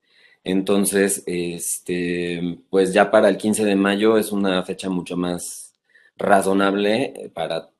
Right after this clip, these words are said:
para contar con el estudio y esta declaración definitivamente se debe presentar con los resultados del estudio, ¿no? Entonces, este fue un cambio bastante positivo en ese sentido.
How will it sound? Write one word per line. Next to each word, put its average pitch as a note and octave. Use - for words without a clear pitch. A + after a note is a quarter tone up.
para D#2+
contar F2
con F#2+
el F2+
estudio A2
y G2
esta F#2+
declaración F#2+
definitivamente F2+
se F#2+
debe F2
presentar F2
con G2
los F2+
resultados E2+
del D#2+
estudio, D#2
¿no? A2+
Entonces, F2+
este F#2
fue F#2+
un F2+
cambio F#2
bastante F2
positivo F2
en F#2
ese F2
sentido. F2+